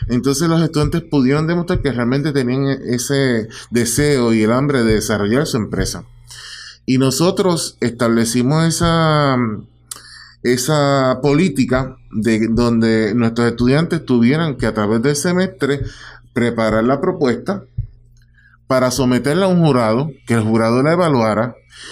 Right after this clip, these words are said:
y que eventualmente el jurado le diera sus recomendaciones para que esa propuesta nuevamente pasara por un proceso de depuración para que posteriormente se volviera a someter y ellos hicieron una presentación, eh,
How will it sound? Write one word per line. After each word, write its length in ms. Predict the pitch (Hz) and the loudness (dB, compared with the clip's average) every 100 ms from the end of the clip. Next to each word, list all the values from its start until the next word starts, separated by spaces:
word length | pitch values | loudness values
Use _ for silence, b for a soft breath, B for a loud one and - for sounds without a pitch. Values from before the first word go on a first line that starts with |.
| B | B
y 160 | 127 123 | -4 0
que 140 | 135 | 0
eventualmente 600 | 135 135 147 147 175 175 | 2 0 0 0 0 -2
el 120 | 170 | -2
jurado 380 | 151 143 143 165 | 0 0 2 2
le 120 | 139 | 2
diera 240 | 123 127 143 | 2 2 0
sus 140 | 175 | 0
recomendaciones 720 | 175 175 170 156 151 151 147 | 0 2 2 2 0 0 0
para 320 | 147 135 123 113 | 0 0 0 0
que 80 | |
esa 180 | 120 156 | -2 0
propuesta 420 | 147 139 180 180 | -2 0 -2 0
nuevamente 580 | 135 127 139 147 160 165 | 0 2 2 2 0 0
pasara 380 | 135 120 135 135 | -2 -2 -2 -2
por 160 | 120 123 | 0 -2
un 160 | 175 | -2
proceso 420 | 220 202 170 170 | -2 -2 0 0
de 120 | 170 165 | 2 2
depuración 680 | 165 156 143 123 117 139 B B B B - | 0 0 0 0 0 -2 B B B B -2
para 260 | 143 147 | 2 2
que 120 | 135 151 | 0 0
posteriormente 760 | 147 143 143 147 180 190 185 | 0 0 2 2 2 0 -2
se 180 | 135 147 | -2 0
volviera 380 | 127 123 127 139 | 2 2 2 0
a 40 | |
someter 540 | 160 214 214 208 156 - | 0 0 0 0 -2 0
y 200 | 165 156 | 2 2
ellos 360 | 160 196 196 - | 4 2 0 -2
hicieron 460 | 143 - 143 170 | -2 2 0 0
una 220 | 180 170 147 | 0 0 0
presentación, 920 | 143 135 127 123 113 123 151 190 98 B B B B B _ | 0 0 0 -2 -2 0 0 -2 -6 B B B B B _
eh, 840 | - 120 117 113 110 107 110 107 | -2 2 2 2 4 2 2 2